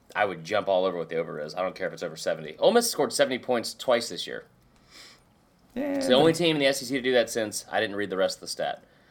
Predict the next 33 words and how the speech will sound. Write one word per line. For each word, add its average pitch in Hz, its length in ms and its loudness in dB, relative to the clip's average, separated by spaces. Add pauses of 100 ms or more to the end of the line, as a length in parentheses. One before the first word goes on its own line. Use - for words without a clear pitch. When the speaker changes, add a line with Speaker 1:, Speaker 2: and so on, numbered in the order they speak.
(120)
Speaker 1:
'cause - 140 -8
I 87 40 2
was 87 140 -4
eating 87 140 -6
my 82 80 -4
fried 82 220 -6
chicken. - 260 -12 (100)
Speaker 2:
Reading 165 240 2
is 90 120 -4
hard, 62 280 -8
though. 50 220 -10 (440)
Speaker 1:
Yeah, 131 100 -12
that's 104 160 4
Speaker 2:
Um, 98 100 2
Speaker 1:
true. 92 160 -4 (380)
Speaker 2:
in 110 100 -4
your 87 100 -6
defense. - 320 -12
So 120 380 10
let's, 147 320 8
uh, 117 540 12 (120)
let's 123 320 2
look 139 240 4
at 135 120 4
the 110 380 6
other 117 280 8
interesting 117 560 0
one 107 180 6
that 101 100 2
we've 104 260 0
got 98 580 6
in 110 240 0
Columbia. 101 680 2